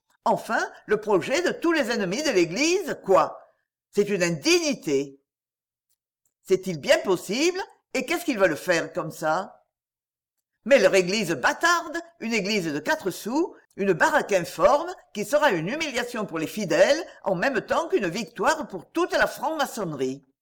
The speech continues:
Vous comprenez bien que ces gens-là périraient de dépit si nous relevions la grande basilique. » « Ah ah ! Cela les gênerait, ce monument,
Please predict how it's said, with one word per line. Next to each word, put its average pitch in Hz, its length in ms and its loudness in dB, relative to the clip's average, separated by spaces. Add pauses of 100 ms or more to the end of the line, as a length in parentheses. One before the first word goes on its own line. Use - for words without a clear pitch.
(500)
Vous 175 100 -4
comprenez 269 400 2
bien 226 300 -4
que 320 120 -4
ces 190 180 0
gens-là 170 360 -2
périraient 269 480 -2
de 160 100 -2
dépit 240 500 0 (160)
si 196 140 -6
nous 160 80 -4
relevions 240 520 0
la 233 120 0
grande 277 320 -4
basilique. » « 151 720 -2 (720)
Ah 262 240 6
ah ! 277 320 6 (220)
Cela 214 240 4
les 170 160 2
gênerait, 277 480 4
ce 381 140 -4
monument, 180 600 0